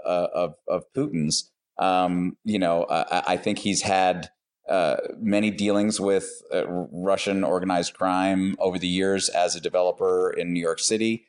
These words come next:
Uh, you know, New York City obviously has been dealing with that for, for, uh, decades now. Uh, you know, Russian organized crime has largely supplanted Italian,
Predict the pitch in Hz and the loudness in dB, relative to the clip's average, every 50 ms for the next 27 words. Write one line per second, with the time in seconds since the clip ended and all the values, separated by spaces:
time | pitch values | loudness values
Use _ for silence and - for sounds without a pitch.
0 | _ _ _ _ - 90 90 87 85 87 90 85 87 87 90 87 90 92 92 87 | _ _ _ _ 0 2 2 2 2 0 0 0 2 2 2 0 0 0 0 -2
1 | 87 85 - - 95 90 95 90 87 92 - - 95 92 90 87 87 85 80 - | 0 0 -2 -2 0 2 2 2 0 0 -2 -2 0 0 0 0 -2 -2 -2 -4
2 | - - 90 87 82 76 90 90 92 92 92 90 87 - - 90 85 87 90 - | -6 -4 -2 -2 -2 0 0 0 2 2 2 0 0 0 0 2 2 2 0 -2
3 | - _ _ - 87 87 85 85 - - - - 90 87 85 87 85 - - - | -6 _ _ -4 -2 0 0 0 -2 -4 -4 -2 0 2 2 2 0 0 0 0
4 | 85 85 85 - - 90 87 - 90 90 90 90 87 - 90 87 85 85 87 92 | 0 0 0 0 0 0 0 0 0 0 0 0 -2 -2 0 0 0 2 0 0
5 | 95 - _ _ _ _ _ _ - 90 90 85 82 85 85 85 92 85 85 87 | -2 -4 _ _ _ _ _ _ 0 2 2 4 2 2 0 0 0 0 0 0
6 | 87 82 82 82 82 95 92 90 - 95 92 90 - - 90 85 90 87 87 - | -2 -4 -8 -4 -2 0 0 0 0 0 0 0 0 0 0 0 0 0 0 -2
7 | - - 90 92 90 82 85 80 90 92 95 95 87 95 92 87 - - 82 - | -2 0 0 0 0 0 -2 0 0 2 2 2 0 0 -2 0 -2 -2 -4 -6
8 | - - 113 113 117 120 - - 95 90 82 71 85 - - - 104 120 143 120 | -4 -2 0 2 2 0 0 0 0 0 0 -2 -4 -4 -2 -2 0 0 2 2
9 | 98 92 90 90 90 90 | 2 2 0 0 -2 -4